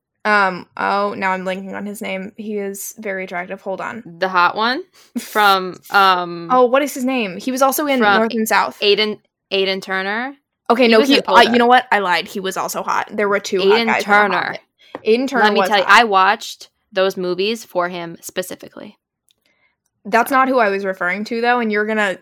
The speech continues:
Speaker 1: this is, my reaction to you being into Karl Urban
Speaker 2: Okay, I'm
Speaker 1: might
Speaker 2: ready.
Speaker 1: be, um,
Speaker 2: I'm so ready for this.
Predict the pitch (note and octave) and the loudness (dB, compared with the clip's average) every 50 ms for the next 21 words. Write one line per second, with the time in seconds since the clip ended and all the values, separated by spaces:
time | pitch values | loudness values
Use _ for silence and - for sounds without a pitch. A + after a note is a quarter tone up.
0 | - _ _ _ _ A3+ G#3+ C4 B3 D4+ D4 A#3+ - - _ _ _ _ _ G#3+ | -16 _ _ _ _ 0 2 2 2 2 -4 -6 -8 -10 _ _ _ _ _ 2
1 | G#3+ G#3+ A3+ B3 C4+ D4 D4 C#4+ C#4+ C4+ - C#4+ B3 A3+ G3 G#3 A3 G#3 A3+ A3+ | 6 6 6 6 6 4 4 4 4 4 0 0 0 0 0 -2 -2 -2 0 0
2 | A3 A3 G#3+ G#3 G3+ G3 - - G#3 F#3+ F#3+ F#3 - F3 F3+ F#3+ G3 G3 G3 F#3+ | 0 2 0 0 -2 -4 -4 -2 0 0 0 0 0 -2 -2 -2 -2 -4 -4 -4
3 | F#3 F3 F3 F#3 F3+ F3+ F3+ F#3 G#3+ G#3+ G#3 G#3 G3 F#3 - - F#3 G3 F#3 F#3 | -2 -2 -2 -2 -4 -6 -8 -6 -6 -6 -6 -6 -8 -8 -6 -4 -2 0 0 0
4 | F#3 F3 F3 F3 - F#3+ F#3 F3 - - - - - - - - - G3+ F#3 F3 | -2 -6 -6 -6 -6 -6 -6 -12 -16 -20 -20 -20 -20 -20 -20 -10 -6 -6 -6 -6
5 | E3 E3 - - - - - - - C#3+ - - _ | -6 -10 -12 -14 -14 -14 -16 -16 -14 -16 -16 -18 _